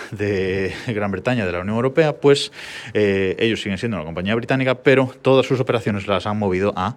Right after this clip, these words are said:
Lituania, que es un país de la, de la Unión Europea. Entonces, todas las operaciones bancarias ahora operan sobre, eh, Lituania. Y nos han cambiado ese número de cuenta que, que teníamos, y ese número de cuenta ahora es,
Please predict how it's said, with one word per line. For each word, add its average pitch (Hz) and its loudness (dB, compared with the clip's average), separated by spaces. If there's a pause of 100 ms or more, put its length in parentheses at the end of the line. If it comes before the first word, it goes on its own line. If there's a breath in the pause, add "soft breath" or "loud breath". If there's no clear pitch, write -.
Lituania, 82 -8
que - -20
es - -18
un 71 -18
país 78 -8
de 76 -8
la, 78 -10 (360 loud breath)
de 95 -2
la 92 2
Unión 95 0
Europea. 117 4
Entonces, 107 0
todas 104 4
las 104 0
operaciones 104 -2
bancarias 107 0
ahora 104 2 (720)
operan 110 2
sobre, 110 2
eh, 104 2
Lituania. 85 -4
Y 131 2
nos 113 0
han 101 0
cambiado 104 2 (380 loud breath)
ese 120 4
número 101 2
de 101 2
cuenta 98 0
que, 87 -4
que 107 -4
teníamos, 170 -2
y 98 -6
ese 90 -8
número 98 -2
de 101 -2
cuenta 104 -2
ahora 101 0
es, 120 -2